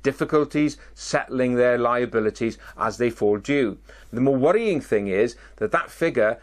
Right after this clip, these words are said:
compared to quarter four twenty fourteen, is an up by seventeen percent. So the number of firms in distress are increasing. And it's across the board. It's across most sectors where this deterioration has been seen.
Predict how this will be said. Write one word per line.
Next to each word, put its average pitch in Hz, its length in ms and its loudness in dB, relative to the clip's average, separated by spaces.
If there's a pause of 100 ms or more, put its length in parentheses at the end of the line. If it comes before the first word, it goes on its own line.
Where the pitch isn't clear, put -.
(100)
compared 131 440 -2
to 131 100 -8
quarter 127 380 -2
four 120 440 2 (140)
twenty 117 300 -4
fourteen, 113 640 -2 (180)
is 120 180 -2
an 131 100 2 (160)
up - 280 -6 (120)
by 120 340 0
seventeen 120 760 -4
percent. 107 600 -4 (220)
So 110 120 -4
the 104 80 0
number 147 400 0
of 156 100 -2
firms 135 320 0
in 139 100 -2
distress 120 520 -2 (200)
are 113 160 0
increasing. 117 760 -2 (440)
And 156 140 0
it's 170 80 -4
across - 460 -2
the 170 100 2
board. 151 400 4 (160)
It's - 160 -6
across 151 260 -2
most 143 440 0
sectors 117 520 -2 (160)
where 117 160 0
this 127 140 0
deterioration 113 800 -2
has 104 140 -6
been 107 240 -6
seen. 123 500 0